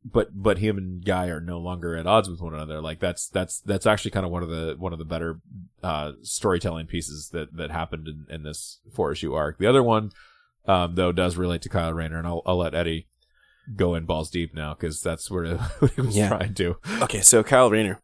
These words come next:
Speaker 2: Uh, Kyle Rayner is sort of the Green Lantern that comes after John Stewart.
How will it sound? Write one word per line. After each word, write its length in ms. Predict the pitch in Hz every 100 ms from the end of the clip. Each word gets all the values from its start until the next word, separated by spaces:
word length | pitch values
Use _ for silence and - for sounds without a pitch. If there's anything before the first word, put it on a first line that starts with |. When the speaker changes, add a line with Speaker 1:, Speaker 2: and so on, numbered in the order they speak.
| -
Speaker 2:
Uh, 240 | 107 107
Kyle 240 | - 131 151
Rayner 280 | 120 117
is 200 | 107 101 98
sort 160 | 110
of 60 | 101
the 60 |
Green 180 | 101 104
Lantern 260 | 101 98 98
that 100 | 92
comes 280 | 110 98 90
after 460 | 101 98 - 98
John 220 | 95 90
Stewart. 360 | - - 117